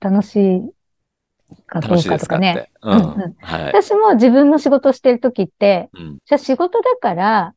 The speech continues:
Speaker 1: 遊びとは違うけど、やっぱ夢中になれる、
Speaker 2: うん。
Speaker 1: 楽しいと感じられるんですよね。
Speaker 2: うん。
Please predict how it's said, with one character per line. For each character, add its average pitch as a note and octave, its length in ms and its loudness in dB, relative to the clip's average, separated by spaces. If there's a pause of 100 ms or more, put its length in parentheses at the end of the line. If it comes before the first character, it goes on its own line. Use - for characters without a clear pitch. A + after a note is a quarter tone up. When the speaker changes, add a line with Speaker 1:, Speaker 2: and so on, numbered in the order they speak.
(260)
Speaker 1:
遊 C4 180 -6
び F4 140 -2
と A#4 80 -2
は A4+ 100 0
違 F4 340 0
う D#4 40 -4
け B3+ 160 2
ど、 D#4 380 0 (100)
や B3 100 -2
っ - 40 -14
ぱ G#3 100 -2
夢 G#3 80 0
中 A#3+ 220 2
に A#3 140 0
な G#3+ 140 -4
れ G#3+ 140 -4
る、 F#3+ 80 -4
Speaker 2:
う - 20 -8
ん。 F#3 40 -12
Speaker 1:
楽 C#4 260 2
し - 80 0
い F4+ 120 4
と - 120 -2
感 G3+ 240 0
じ G#3 160 2
ら G3 120 2
れ G3+ 140 2
る G3+ 160 2
ん F3 80 -4
で D#3+ 140 -4
す E3 100 -8
よ D#3 120 -6
ね。 F3 200 -6 (160)
Speaker 2:
う F#3 60 -10
ん。 F3+ 420 -10